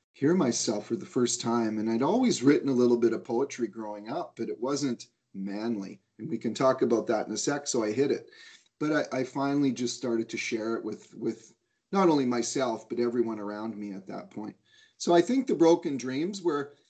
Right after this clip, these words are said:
not that I wasn't satisfied with life, because I'd had, I'd had a good life to that point in two thousand sixteen, and that was five years ago almost. But it wasn't the choices that I made.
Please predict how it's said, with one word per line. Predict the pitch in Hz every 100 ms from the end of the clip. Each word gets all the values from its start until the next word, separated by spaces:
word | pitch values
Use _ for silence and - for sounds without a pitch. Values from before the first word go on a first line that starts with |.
| _
not | 135 190 277
that | 302 254
I |
wasn't | 175 165 160 135
satisfied | - 117 127 147 139 113
with | 104 104
life, | 107 107 123 -
because | 160 - 160 165
I'd | 147
had, | 135 151 190 190 - - _ _ _ _
I'd | 127
had | 135 190
a | 233 - - -
good | 139 120
life | 113 110 - -
to | 127
that | 113 101 -
point | 104 101
in | -
two | - 120
thousand | 113 107 104
sixteen, | 98 110 98 - 156 160 113
and | 120
that | 180
was | 123
five | - 107 104 104
years | 123 180
ago | 120 107
almost. | 101 101 98 - - - - - _ _
But | - 175
it | 175
wasn't | - 156 180 196 151 -
the | 123
choices | - - 139 139 139 - 113 107 101 - -
that | 120
I | 113 127
made. | 120 92 82